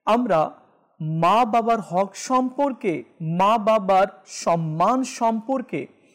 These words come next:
এবং হাদিসে পাকের মধ্যে আল্লাহ তাআলা মা বাবার কত গুরুত্ব রেখেছে, কত মর্যাদা রেখেছে, এই সম্পর্কে আমরা জানার চেষ্টা করে থাকি।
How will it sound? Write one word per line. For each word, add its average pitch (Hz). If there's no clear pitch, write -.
এবং 240
হাদিসে 294
পাকের 226
মধ্যে 233
আল্লাহ 262
তাআলা 160
মা 175
বাবার 214
কত 269
গুরুত্ব 330
রেখেছে, 175
কত 277
মর্যাদা 247
রেখেছে, 185
এই 311
সম্পর্কে 269
আমরা 196
জানার 202
চেষ্টা 202
করে 202
থাকি। 147